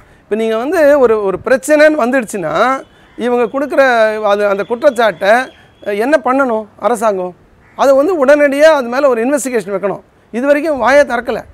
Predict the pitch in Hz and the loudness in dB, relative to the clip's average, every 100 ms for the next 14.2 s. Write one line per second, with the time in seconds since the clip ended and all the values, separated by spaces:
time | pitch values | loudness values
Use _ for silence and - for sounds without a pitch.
0 | _ 175 208 214 202 208 170 - 262 247 | _ -4 -2 -2 -8 -10 -8 -4 -4 -2
1 | 226 233 214 175 262 277 214 247 226 302 | -8 -6 -10 -8 -6 -6 -6 -6 -6 -4
2 | 262 277 285 254 254 240 208 196 - _ | -4 -4 -4 -4 -6 -6 -8 -8 -12 _
3 | _ _ - - 226 240 285 220 262 277 | _ _ -12 -2 0 0 -2 -4 -4 -2
4 | 240 254 233 247 254 247 240 240 247 311 | -2 -4 -4 -6 -2 -2 -2 -4 0 0
5 | 320 240 226 247 311 233 180 233 - 302 | 0 -4 -6 -6 -6 -6 -6 -10 -8 -2
6 | 302 262 247 247 - - _ _ _ _ | -2 -2 0 0 0 -20 _ _ _ _
7 | _ - 185 196 208 262 311 - - 214 | _ -4 -2 0 2 4 4 2 -10 -8
8 | 190 208 226 226 226 175 202 220 196 262 | -4 -4 -4 -4 -4 -2 0 0 0 -4
9 | - - 185 226 220 220 254 294 220 226 | -4 -4 -2 0 -2 -6 -6 -4 -2 -2
10 | 254 233 208 202 196 196 233 233 302 - | -4 -4 -6 -4 -2 0 0 0 0 -2
11 | _ _ 175 196 175 151 247 320 330 302 | _ _ -4 -2 -2 -2 4 4 6 2
12 | - _ _ - 214 214 196 214 220 254 | -2 _ _ -6 -4 0 0 0 0 0
13 | 233 202 214 240 240 208 160 175 185 202 | 0 -2 -2 -2 -2 -6 -4 -4 -2 -4
14 | 269 | -4